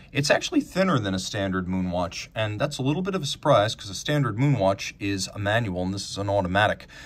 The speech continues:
Taking a quick look, you can see although it has a little bit of an overhang to its bezel,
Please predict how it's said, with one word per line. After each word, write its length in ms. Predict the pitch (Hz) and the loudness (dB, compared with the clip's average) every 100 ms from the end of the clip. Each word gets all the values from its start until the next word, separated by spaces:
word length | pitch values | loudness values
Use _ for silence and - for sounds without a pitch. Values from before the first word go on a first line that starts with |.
| - - | -18 -2
Taking 220 | 147 147 | 0 0
a 60 | 170 | -4
quick 260 | 175 156 | -4 -4
look, 220 | 156 190 | -2 -4
you 80 | - | -4
can 100 | 170 | -6
see 160 | 151 165 | -4 -2
although 220 | 151 147 | 0 2
it 80 | 147 | 4
has 260 | 160 151 | 6 6
a 160 | 147 127 | 4 0
little 200 | 123 151 | 0 0
bit 140 | 139 | 0
of 40 | 110 | -2
an 120 | 101 | -4
overhang 540 | 117 123 113 104 107 104 | -2 0 0 2 0 0
to 140 | 104 | -4
its 120 | 92 | -8
bezel, 380 | - 107 98 98 | 0 0 0 -4